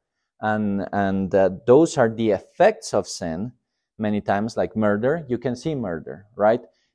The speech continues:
There is a victim, there is a perpetrator, so on. Uh, but w-, you can not always see, uh, the desire towards and the planning of murder and, and killing another person.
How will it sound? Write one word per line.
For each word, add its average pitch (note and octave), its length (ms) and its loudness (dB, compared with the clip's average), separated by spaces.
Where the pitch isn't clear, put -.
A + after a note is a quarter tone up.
There F#2+ 160 0
is F#2+ 140 -4
a B2 60 4
victim, C3 400 2
there F2+ 140 0
is F2+ 120 -6
a - 40 -6
perpetrator, F#2+ 720 0
so C3+ 240 -2
on. E2 180 -4
Uh, G2 220 0
but - 340 -2
w-, - 560 -12
you D3+ 160 2
can D#3+ 320 -2
not F3 160 2
always D3 460 2
see, G#2+ 380 -4
uh, F#2+ 380 0
the G#2 560 0
desire A2+ 760 0
towards F#2 640 -6
and G2 160 -4
the F#2+ 60 2
planning C3 460 0
of F#2 320 -2
murder F#2+ 560 -4
and, F2+ 360 0
and G2+ 180 -4
killing A2 320 0
another F#2+ 320 0
person. - 400 -4